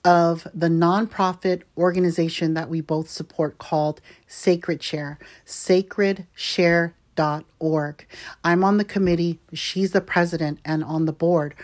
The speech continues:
for this nonprofit organization. It's, um, a nonprofit that, um,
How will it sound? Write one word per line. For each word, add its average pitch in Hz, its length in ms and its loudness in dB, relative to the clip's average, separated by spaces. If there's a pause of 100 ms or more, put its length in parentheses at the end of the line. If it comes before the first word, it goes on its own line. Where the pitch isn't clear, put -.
(240)
for 214 260 2
this 160 380 -2 (260)
nonprofit 160 640 0
organization. 151 800 -2 (400)
It's, 180 380 0
um, 165 480 0
a 180 60 -2
nonprofit 175 720 0
that, 156 280 -4 (380)
um, 156 340 -2